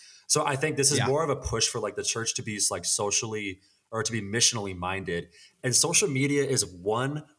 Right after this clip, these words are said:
Speaker 1: really, really, really good avenue for you to do that and to reach people that will
Speaker 2: Yeah.
Speaker 1: never step in your church. But it, like Vic said, if you have a conviction where it's like, "Hey, social media, social media is not for me," it isn't for everybody. Um,
Speaker 2: Yeah.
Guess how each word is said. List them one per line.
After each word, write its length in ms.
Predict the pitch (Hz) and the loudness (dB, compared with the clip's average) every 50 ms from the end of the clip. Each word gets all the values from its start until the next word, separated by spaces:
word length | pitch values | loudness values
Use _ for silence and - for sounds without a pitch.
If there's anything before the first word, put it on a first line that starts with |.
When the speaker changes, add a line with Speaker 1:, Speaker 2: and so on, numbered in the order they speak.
| _ | _
Speaker 1:
really, 560 | - 87 87 85 87 110 123 135 131 135 135 127 | -18 -18 -14 -6 -2 0 0 2 2 2 2 0
really, 400 | 107 107 117 123 120 120 120 110 | 0 -2 -2 -2 -2 -2 -4 -4
really 340 | 92 104 113 110 110 107 | -4 -6 -4 -4 -4 -6
good 400 | 87 - - 123 - 139 104 - - - | -6 -6 -4 -2 0 0 0 -4 -6 -4
avenue 560 | - 98 98 107 - 123 127 131 135 139 143 135 - _ _ _ | -4 -2 -2 -2 -2 -2 -2 -2 -2 -2 -4 -8 -14 _ _ _
for 260 | - - - 117 110 101 | -12 -8 -4 -4 -4 -4
you 240 | 95 95 107 107 | -4 -6 -6 -4
to 200 | 107 - - 101 | -4 -4 -4 -6
do 320 | 87 - - - 101 107 120 | -10 -10 -8 -8 -6 -4 -4
that 260 | 123 135 135 143 - | -4 -2 -2 -4 -4
and 140 | 131 120 117 | -6 -6 -6
to 140 | - - 110 | -6 -6 -6
reach 300 | 95 98 107 113 - - | -6 -8 -8 -8 -8 -6
people 260 | - 127 120 - 117 107 | -6 -8 -6 -6 -6 -4
that 120 | 110 104 | -4 -4
will 80 | 113 110 | -4 -4
Speaker 2:
Yeah. 80 | 107 | -4
Speaker 1:
never 140 | 101 98 101 | -4 -2 -2
step 260 | - - 107 98 - | -2 -4 -4 -6 -8
in 60 | 98 | -12
your 100 | 90 82 | -14 -8
church. 380 | - - - 90 82 - - - - - - - _ _ | -8 -8 -6 -6 -8 -10 -12 -14 -14 -18 -20 -20 _ _
But 120 | 127 135 | 0 2
it, 100 | 156 156 | 2 2
like 180 | 151 135 131 - | 0 -2 -2 -2
Vic 140 | 165 156 | 0 2
said, 220 | - - 135 117 - 113 | 2 2 2 0 -2 -4
if 100 | 110 - | -4 -4
you 120 | 151 143 | -2 -2
have 140 | 165 170 156 | 0 -2 -2
a 60 | 147 | -2
conviction 640 | - - 117 - - 101 104 - - 143 139 135 131 | -2 -4 -4 -2 -4 -4 -2 0 0 2 0 0 0
where 120 | 120 110 | -2 0
it's 80 | 107 - | 0 0
like, 160 | 107 95 - | -2 -2 -2
"Hey, 180 | - 110 98 92 | -4 -4 0 2
social 380 | - - 123 123 - - 123 | 2 2 2 0 0 -2 -2
media, 320 | 113 117 120 123 120 113 113 - | -4 -2 -2 -2 -2 -2 -4 -4
social 260 | - 131 127 135 131 | -4 -4 -4 -4 -6
media 220 | 120 120 123 120 - | -6 -4 -4 -4 -4
is 160 | 104 101 - | -4 -6 -6
not 260 | 110 107 113 110 - - | -4 -4 -6 -6 -6 -6
for 260 | - - - 107 101 | -8 -6 -6 -8 -10
me," 320 | 95 98 104 95 85 - - _ _ _ _ _ _ _ _ _ - | -10 -10 -12 -12 -12 -14 -18 _ _ _ _ _ _ _ _ _ 0
it 140 | 131 131 | 0 0
isn't 460 | 135 135 135 131 135 147 143 143 - - | 2 2 2 2 2 0 -2 -4 -6 -6
for 300 | - - 123 117 - - | -4 -2 -4 -4 -4 -4
everybody. 600 | 117 117 110 113 110 85 92 85 90 85 85 - _ _ _ _ _ _ _ _ _ _ _ _ _ - _ - | -4 -2 -2 -2 -4 -4 -6 -6 -8 -10 -12 -16 _ _ _ _ _ _ _ _ _ _ _ _ _ -14 _ -4
Um, 520 | 113 113 104 101 98 92 87 87 92 - - | -2 0 0 -2 -2 -4 -6 -8 -12 -6 0
Speaker 2:
Yeah. 200 | 127 139 143 135 | 2 2 2 2